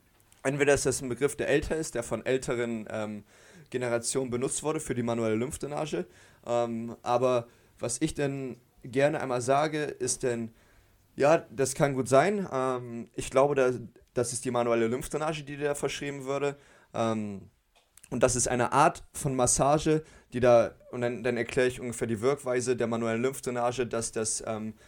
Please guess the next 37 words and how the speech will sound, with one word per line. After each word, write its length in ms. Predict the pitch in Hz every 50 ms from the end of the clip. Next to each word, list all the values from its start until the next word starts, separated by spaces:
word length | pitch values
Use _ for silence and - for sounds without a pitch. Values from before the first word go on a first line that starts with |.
| - - - - - - _ _ _ -
dass 160 | 117 113 -
das 180 | 123 110 98 101
Wasser 400 | 131 139 - - 151 139 135 131
oder 140 | 117 113 104
dass 180 | 107 107 -
die 80 | - 117
Flüssigkeit 920 | - - 143 143 - - 143 131 - - - 120 123 123 120 - - - -
denn 360 | 117 113 113 117 113 104 - -
die, 600 | - 113 98 - 117 113 110 110 107 107 107 101 -
ähm, 360 | 107 107 104 104 101 104 101 -
durch 140 | 113 110
das 160 | - 113 - -
Lymphgefäßsystem 920 | 135 135 135 135 131 123 - 123 123 123 123 120 - - 120 117 117 117 - - - - _ -
wieder 560 | 110 101 117 113 120 117 113 113 110 98 - - _ _ _ _ -
Richtung 460 | 120 117 - - 120 113 110 110 107 - _ _ _ _ _ _ _ _ _ _ _ _ _ _ _
da, 240 | - 117 113 117 110
wo 80 | 110 113
es 120 | 110 - -
abtransportiert 720 | 113 - - 113 104 - - 107 104 - - 110 95 -
wird, 160 | 110 107 -
hintransportiert 800 | - - 143 120 113 120 110 104 - 110 101 - - 104 95 -
wird 100 | - 104 101
und 60 | 104
das 160 | 120 117 -
mit 100 | 117 101
bestimmten 340 | 110 110 - 117 107 95 113
Handgriffen. 460 | 110 113 110 - 107 98 - 104 98 _ - - - - - - -
Und, 320 | - 110 110 110 107 -
ähm, 240 | 110 107 104 104 101
das 220 | - 123 - -
würde 120 | 147 147 147
ich 60 | -
denen 180 | - 139 135
einmal 200 | 120 131 127 127
kurz 220 | - 156 139 - -
erklären, 400 | - 120 - - 135 147 147 143
aber, 360 | - - 117 117 113 117 113